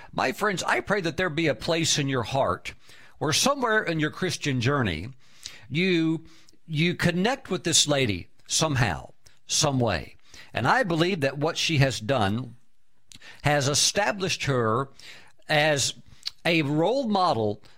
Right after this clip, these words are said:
of what we can do, of what we can do during special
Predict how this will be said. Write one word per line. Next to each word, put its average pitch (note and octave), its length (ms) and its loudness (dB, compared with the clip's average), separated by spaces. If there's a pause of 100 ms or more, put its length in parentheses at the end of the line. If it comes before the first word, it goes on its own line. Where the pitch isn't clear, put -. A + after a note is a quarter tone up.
(260)
of C#3+ 200 0
what F#3 260 0
we G3+ 100 0
can F#3+ 220 0
do, C#3+ 420 0 (120)
of B2 180 -2
what E3+ 220 -2
we E3+ 120 0
can D3+ 220 0
do B2+ 380 2 (420)
during C#3+ 480 2
special - 720 -2